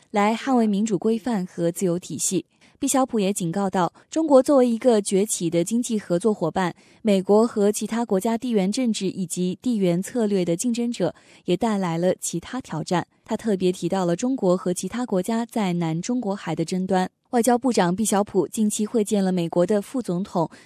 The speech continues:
麦克彭斯、国务卿雷克斯·蒂勒森以及美国的国家安全顾问麦克马斯特。在他的演讲之中，再次证实了特恩布尔政府的观点，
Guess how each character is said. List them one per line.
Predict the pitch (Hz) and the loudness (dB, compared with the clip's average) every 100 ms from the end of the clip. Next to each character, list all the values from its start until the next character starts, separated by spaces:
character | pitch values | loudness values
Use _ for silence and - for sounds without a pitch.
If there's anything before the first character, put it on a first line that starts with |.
| _ | _
麦 | 262 214 | -2 -2
克 | 233 | -4
彭 | 220 175 170 | -4 -4 -4
斯、 | - 240 240 _ - - | -2 0 0 _ -20 0
国 | 220 | 4
务 | 254 | 4
卿 | 262 277 277 - _ | 2 -2 -2 -6 _
雷 | 190 | -2
克 | 196 247 | 0 -2
斯· | 214 - 233 - _ _ | -2 -2 -2 -2 _ _
蒂 | 277 262 | 0 2
勒 | 233 | 2
森 | - 254 254 | 2 -2 -2
以 | 208 | -4
及 | 214 214 | 0 2
美 | 226 190 170 | 2 0 0
国 | 175 180 | 0 2
的 | 208 185 | 4 2
国 | 180 175 | 2 0
家 | 220 | 0
安 | 226 240 | -2 -4
全 | 214 175 | -4 -4
顾 | 190 185 | 0 4
问 | 185 - _ _ | 4 2 _ _
麦 | 254 226 | -2 -2
克 | 196 226 190 - | -2 -2 -2 -4
马 | 196 151 | -10 -10
斯 | - 202 | -10 -8
特。 | 233 196 - _ - | -2 -2 -2 _ -6
在 | 226 | -4
他 | 220 220 | -2 -2
的 | 214 | -2
演 | 190 180 | 0 0
讲 | 196 170 | 0 -2
之 | 185 | -2
中， | 208 214 220 | 0 0 -2
再 | - 226 | 0 0
次 | 208 220 | 2 0
证 | 196 247 208 | 0 0 0
实 | - 170 | -2 0
了 | 175 - | 0 0
特 | - 202 | -2 -2
恩 | 202 | 0
布 | 208 | 0
尔 | 185 165 | -2 -2
政 | 214 196 | -2 -4
府 | - | -2
的 | 165 | -4
观 | 160 214 220 | -2 -2 0
点， | 190 | 0